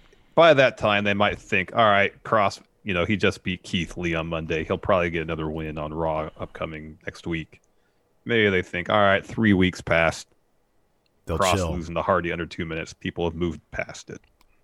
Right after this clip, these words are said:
Speaker 2: If he doesn't get a win over, and I don't even know if the timeline will fit because Hardy probably has to quarantine or whatever.
Speaker 1: Yeah.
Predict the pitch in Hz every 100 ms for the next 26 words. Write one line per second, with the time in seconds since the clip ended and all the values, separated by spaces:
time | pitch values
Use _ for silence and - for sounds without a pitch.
0 | _ 110 98 - 170 202 180 160 143 123
1 | 87 107 101 90 87 101 90 82 80 _
2 | - 101 107 101 87 73 69 - _ -
3 | 104 151 151 131 120 104 95 - 113 104
4 | 95 85 - 123 78 92 92 71 - -
5 | 110 98 - 104 92 85 - - 85 80
6 | 73 78 67 67 123 - - - _ _
7 | _ _ _ _ -